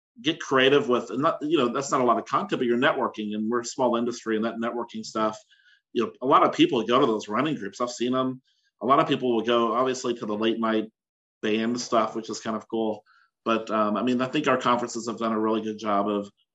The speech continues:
getting creative with networking opportunities as well as sponsorship. Couple trends and themes. All right, I'm gonna, um, I went to two conferences, so double <laughs> you all, not much more. Still a small base size. Two conferences.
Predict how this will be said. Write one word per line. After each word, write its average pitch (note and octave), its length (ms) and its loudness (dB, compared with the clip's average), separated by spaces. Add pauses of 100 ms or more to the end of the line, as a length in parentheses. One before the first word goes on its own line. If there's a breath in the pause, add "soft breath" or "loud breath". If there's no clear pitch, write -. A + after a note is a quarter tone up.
(500)
getting B2 240 2
creative A2+ 500 2
with G#2 200 -2 (360)
networking C3 720 2
opportunities A#2+ 680 0
as G#2+ 120 -10
well A#2+ 180 2
as A2 120 -4
sponsorship. A2 720 -2 (1080)
Couple A3 260 4
trends G3+ 360 4
and E3+ 140 0
themes. D3 380 4
All A2+ 60 -2
right, B2 140 6
I'm A#2 60 2
gonna, C#3+ 220 2 (100)
um, C3+ 140 -6 (100)
I D3+ 60 4
went G#3 180 4
to F3 60 -2
two D#3+ 200 2
conferences, B2 480 -2
so A2+ 180 -2
double B2+ 540 4
<laughs> - 20 -6
you C3+ 120 -2 (100)
all, - 520 0 (240 loud breath)
not D3+ 220 6
much - 300 -2
more. C3 440 0 (280 loud breath)
Still F3 240 4
a E3+ 40 2
small C#3+ 320 4
base B2 240 2
size. G2+ 480 -2 (560)
Two E3+ 160 10
conferences. D3 680 -2